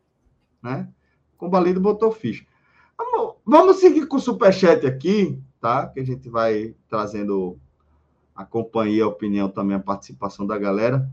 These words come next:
E na sequência a gente vai falando. Mas só pra quem caiu de paraquedas, não tá entendendo do que a gente tá falando,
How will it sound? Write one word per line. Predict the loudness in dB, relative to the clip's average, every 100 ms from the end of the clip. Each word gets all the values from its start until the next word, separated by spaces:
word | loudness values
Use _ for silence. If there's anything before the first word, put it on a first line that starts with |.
| -12 _ _ -8
E | -2
na | 0
sequência | 0 -2 -2 -2 2
a |
gente | 4 4 4 2 0
vai | 2 0
falando. | 4 4 6
Mas | 6 6
só | 6 6
pra | 10 10 10 6 2 -12 _
quem | 2
caiu | 8 10 10
de | 8
paraquedas, | 8 8 6 4 6 6
não | 6 4
tá | 2
entendendo | 4 4 4 4
do | 2
que | 0
a |
gente | -2 -2
tá | -4
falando, | -2 -2 -2 -2 -4